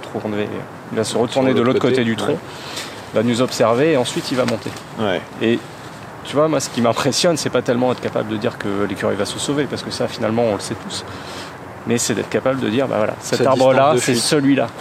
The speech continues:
Speaker 2: Ouais.
Speaker 1: C'est celui-là qui
Speaker 2: Être
Speaker 1: va,
Speaker 2: capable de
Speaker 1: qui va
Speaker 2: prédire la
Speaker 1: utiliser,
Speaker 2: dis-,
Speaker 1: ouais.
Speaker 2: la distance de fuite, ouais.
Speaker 1: Ouais. Et c'est quelque chose qu'on retrouve chez beaucoup d'espèces, en fait, avec, euh, différents, euh, différents types de pistage, que ce soit pour la chasse, que ce soit pour, simplement pour l'intérêt, euh, d'observer
Speaker 2: Mhm.
Speaker 1: un animal.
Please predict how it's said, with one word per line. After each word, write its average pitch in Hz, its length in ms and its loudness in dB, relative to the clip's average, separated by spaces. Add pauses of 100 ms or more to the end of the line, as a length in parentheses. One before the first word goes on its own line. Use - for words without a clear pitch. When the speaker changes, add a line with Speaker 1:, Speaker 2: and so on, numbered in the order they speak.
Speaker 2:
Ouais. 117 280 2
Speaker 1:
C'est 107 180 -6
celui-là 139 540 2
qui 117 180 -4
Speaker 2:
Être 98 60 2
Speaker 1:
va, 101 80 4
Speaker 2:
capable 110 300 4
de 117 60 4
Speaker 1:
qui 107 60 4
va - 60 -12
Speaker 2:
prédire 120 280 2
la 110 120 2
Speaker 1:
utiliser, 107 260 0
Speaker 2:
dis-, 107 60 0
Speaker 1:
ouais. 104 80 0
Speaker 2:
la 110 80 4
distance 110 340 -4
de 113 100 0
fuite, - 300 -6
ouais. 104 340 -4
Speaker 1:
Ouais. 101 120 0 (680)
Et - 60 2
c'est 131 140 0
quelque 123 140 2
chose 143 140 0
qu'on 123 160 2
retrouve 131 240 -2
chez 135 120 0
beaucoup 117 260 -2
d'espèces, 113 420 -2
en 117 60 -2
fait, - 280 -4
avec, 107 200 -4 (120)
euh, - 760 -10
différents, 110 540 -2
euh, - 920 -10
différents 107 260 0
types 113 220 -4
de 117 100 2
pistage, - 420 -2
que 123 60 -6
ce - 100 -8
soit 113 100 0
pour 120 120 -6
la 104 100 -2
chasse, 120 300 -2
que 110 140 -8
ce - 80 -10
soit 107 120 -4
pour, 95 360 -8
simplement 113 320 -2
pour 110 160 -4
l'intérêt, 101 300 -4 (180)
euh, 107 40 -2 (360)
d'observer 123 340 0
Speaker 2:
Mhm. 107 80 0
Speaker 1:
un 104 40 0
animal. 123 220 -4